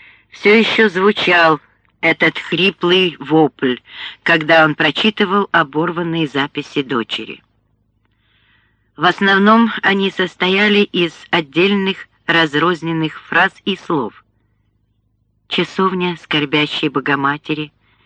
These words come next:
все маленькие девочки будут состоять под покровительством Святой Девы Марии. Дартуар Амели, пускай святые дни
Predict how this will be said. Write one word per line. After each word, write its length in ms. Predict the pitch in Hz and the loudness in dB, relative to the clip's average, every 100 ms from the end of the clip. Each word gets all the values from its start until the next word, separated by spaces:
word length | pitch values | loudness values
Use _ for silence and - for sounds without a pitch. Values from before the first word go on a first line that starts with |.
| _ _ - _ | _ _ -20 _
все 240 | - 202 185 | -2 2 2
маленькие 560 | 180 175 180 160 170 | 2 0 -2 -2 -2
девочки 680 | 156 202 196 - - 139 131 _ _ - _ - | 2 2 2 -2 -6 -6 -8 _ _ -20 _ -4
будут 340 | 165 180 165 | 0 0 -2
состоять 840 | - 170 - - 170 175 196 - - - | -2 -2 -2 -2 0 0 -2 -6 -8 -2
под 200 | 160 - - - - | 0 -2 -14 -8 -2
покровительством 1200 | 151 - - 160 156 190 - 170 - - 170 170 | -2 -2 -2 0 2 0 -2 -6 -8 -6 -4 -4
Святой 500 | - 156 135 165 185 | -2 -2 0 0 0
Девы 320 | 139 156 170 | 0 0 0
Марии. 600 | 147 135 120 127 131 139 _ _ _ _ _ _ _ _ _ _ - | 0 -2 -4 -8 -10 -14 _ _ _ _ _ _ _ _ _ _ -6
Дартуар 640 | 156 170 - 165 160 160 | 0 0 2 2 2 2
Амели, 640 | - 160 147 147 156 156 156 _ _ _ _ _ _ - - | -4 -2 -2 -2 -4 -8 -16 _ _ _ _ _ _ -20 -8
пускай 400 | - - 185 180 | -6 -2 0 0
святые 760 | - 180 175 - 185 180 175 | 0 -2 -2 0 2 4 2
дни 380 | 160 170 202 233 | 0 0 0 -2